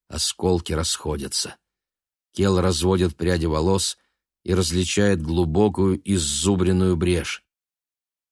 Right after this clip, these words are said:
«Видишь?» — говорит Март из-за его спины. «Как я и сказал». Кел не отвечает. Принимается разгребать торф на туловище Брэндона.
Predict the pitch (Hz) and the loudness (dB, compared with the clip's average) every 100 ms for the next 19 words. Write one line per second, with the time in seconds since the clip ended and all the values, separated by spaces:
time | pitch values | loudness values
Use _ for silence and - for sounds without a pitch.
0 | _ _ 69 98 127 131 123 - - _ | _ _ -2 2 4 4 2 -2 -8 _
1 | _ _ _ _ - 82 87 87 80 87 | _ _ _ _ -8 -2 0 0 0 0
2 | 87 78 - - 92 69 71 87 82 78 | 0 0 -6 -10 -6 -4 0 0 0 -2
3 | - 85 76 - _ _ _ _ _ 80 | -4 -2 -2 -6 _ _ _ _ _ 0
4 | 117 127 95 107 117 123 - 117 92 95 | 0 0 2 4 4 2 0 0 2 4
5 | 101 95 - _ _ _ _ _ _ _ | 4 2 -2 _ _ _ _ _ _ _
6 | _ _ _ - 98 95 98 92 95 92 | _ _ _ 0 2 4 2 0 -2 -4
7 | - 87 78 69 - - _ _ _ _ | -2 0 -2 -4 -12 -20 _ _ _ _
8 | _ _ - 82 90 98 98 95 - 95 | _ _ -6 0 2 2 2 0 0 0
9 | 90 78 87 92 92 85 - 98 95 90 | 0 0 0 0 0 -2 -2 0 0 -2
10 | 90 90 82 104 98 87 85 - 85 80 | -2 -2 0 0 2 2 0 -2 -4 -2
11 | 85 76 67 65 - | -2 -2 -6 -12 -14